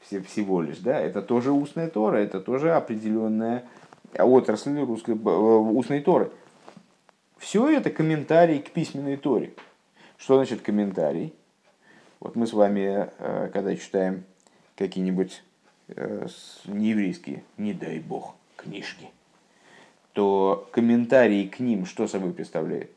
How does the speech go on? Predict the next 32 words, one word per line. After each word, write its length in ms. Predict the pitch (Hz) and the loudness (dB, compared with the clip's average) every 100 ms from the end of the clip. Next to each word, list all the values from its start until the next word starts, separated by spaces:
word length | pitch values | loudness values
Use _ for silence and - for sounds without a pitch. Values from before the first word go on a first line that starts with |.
| - | -8
Раскрытие 840 | - 101 - 104 104 117 175 175 | -2 -2 -2 -2 -2 -2 -2 -2
их 380 | - - 147 - | -2 -4 -4 -6
внутреннего 500 | 117 127 123 120 117 | -6 -6 -4 -4 -2
смысла. 400 | 113 117 95 - | -4 -6 -6 -8
Мы 380 | 92 131 110 95 | -4 -2 0 -2
читаем 360 | - 95 101 90 | -4 0 2 0
книгу, 440 | 90 190 175 151 - - _ - | -4 -4 -2 -6 -8 -20 _ -8
предположим, 680 | 101 104 107 104 98 90 90 - | -4 2 2 2 -2 -6 -6 -12
в 160 | 98 101 | -10 -6
ней 160 | 98 | -4
используются 500 | 90 - 92 85 82 | -4 -2 -2 -2 -6
понятия, 420 | - 110 165 - 95 | -4 -2 -2 -4 -8
с 40 | |
которыми 300 | 95 110 123 | -8 -6 -2
мы 180 | 104 113 | -2 -2
с 80 | 98 | -4
вами 220 | 101 101 | -4 -4
не 80 | 92 | -6
знакомы, 420 | 95 - 160 127 | -8 -4 -4 -4
не 80 | 95 | -6
сталкиваемся 460 | 113 104 95 92 | -4 -4 -6 -6
в 40 | 95 | -6
обычной 340 | 98 98 101 | -6 -8 -6
жизни. 340 | 123 147 120 - - - - _ _ _ | -6 -6 -8 -12 -20 -20 -20 _ _ _
Э, 400 | 101 104 101 95 | -8 -4 -2 -2
ну, 140 | 95 98 | -2 -6
сейчас 300 | - 95 90 | -8 -12 -10
мы, 80 | 87 | -4
слава 200 | 92 90 | -2 0
богу, 220 | 92 90 | -2 -4
можем 260 | 87 87 - - - | -6 -8 -16 -20 -14
там, 140 | - | -12